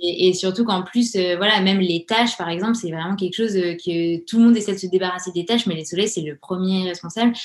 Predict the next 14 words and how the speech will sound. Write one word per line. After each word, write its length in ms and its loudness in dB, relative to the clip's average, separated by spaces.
Et 100 6
surtout, 240 2
quand 200 4
on 80 -4
a 80 0
de 60 -4
l'acné, 420 6
le, 380 0
le 140 -4
soleil, 260 2
ça 120 2
peut 120 -4
vraiment 280 2
p-, 140 -4